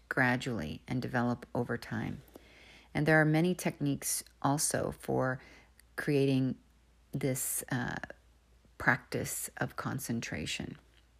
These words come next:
The seventh limb is called dhyana, and it occurs when the moments of focus or concentration become linked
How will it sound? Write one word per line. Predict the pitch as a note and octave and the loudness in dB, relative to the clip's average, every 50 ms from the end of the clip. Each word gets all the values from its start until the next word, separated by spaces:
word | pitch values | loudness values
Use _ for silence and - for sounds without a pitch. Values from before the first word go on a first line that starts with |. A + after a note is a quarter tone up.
| _ _ _ _ _ _ _ _ _ _ - _ _ _ _ _ _ _ _ _ _ _ _ _ _ _ _ _ _ _ _ _ _ _ _ _ _ _ _ _ - - - - - - - - - - - - _ _ _ _ - | _ _ _ _ _ _ _ _ _ _ -20 _ _ _ _ _ _ _ _ _ _ _ _ _ _ _ _ _ _ _ _ _ _ _ _ _ _ _ _ _ -12 -12 -12 -12 -16 -20 -20 -20 -20 -20 -20 -20 _ _ _ _ -6
The | D#3+ | -4
seventh | E3 - - G#3+ A3 B3+ C4+ B3 B3 - - | -2 6 8 8 8 8 6 4 4 2 2
limb | D3 C#3 B2 A#2+ B2 D3+ F#3+ G3+ - - - - | 2 4 4 4 4 2 0 -2 -4 -6 -4 -2
is | D3 - | -2 -2
called | - - D3+ C#3 C3+ C3+ C3 - | -2 0 0 0 0 -2 -4 -4
dhyana, | - D3 C#3 B2+ A2+ A2 G#2 G2+ A2 C3 F#3 G#3 - - _ _ _ _ _ _ _ _ _ _ _ _ _ _ - _ _ _ _ _ _ - - - - _ - | -2 0 2 2 2 2 2 0 0 0 -2 -2 -4 -10 _ _ _ _ _ _ _ _ _ _ _ _ _ _ -20 _ _ _ _ _ _ -20 -20 -20 -20 _ -4
and | - D3+ D#3 D3+ D#3 | 0 2 2 4 4
it | E3+ F#3 | 4 2
occurs | G3+ G3 - - - - E3 D3 C#3 C#3+ D#3 E3 | 2 0 -2 -4 0 2 4 4 4 4 2 2
when | - D#3 D3 | 2 2 2
the | C#3+ C#3 | 4 2
moments | C#3 C#3 C#3 C#3+ D3 D#3+ F3 G3 G#3+ G#3+ G#3+ - - | 2 2 4 4 4 4 4 4 4 4 2 2 -2
of | - - D#3 D3 D3+ - | -2 -2 -2 -4 -4 -2
focus | - - C#3+ D3 - - G3 - - | 2 2 2 2 2 0 -2 -2 -2
or | E3 E3 | -4 -4
concentration | - - E3 D3 D#3 - - D#3 D3+ - - C3+ C3+ - - C#3 | -2 -2 0 0 0 0 0 -2 -2 0 0 0 0 0 -2 -2
become | C3 C3+ C3+ - - C#3 C3+ C3 - - | -2 -2 -4 -2 -2 0 0 0 0 0
linked | B2 B2+ B2 A2+ - - _ _ - | 2 2 2 0 -2 -6 _ _ -16